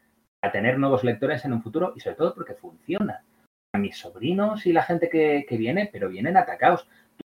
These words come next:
sabes cómo van buscando a José Fonollosa con los cómics de Bampi?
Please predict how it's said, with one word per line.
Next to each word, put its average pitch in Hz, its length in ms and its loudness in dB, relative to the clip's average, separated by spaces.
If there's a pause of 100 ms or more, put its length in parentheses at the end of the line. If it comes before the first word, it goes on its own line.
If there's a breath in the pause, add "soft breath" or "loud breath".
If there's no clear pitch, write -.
sabes - 280 6
cómo 202 300 6
van 175 160 8
buscando 131 420 4
a 117 60 4
José - 240 2
Fonollosa 104 560 2
con 107 120 2
los 101 140 2
cómics 104 280 2
de - 80 4
Bampi? - 440 0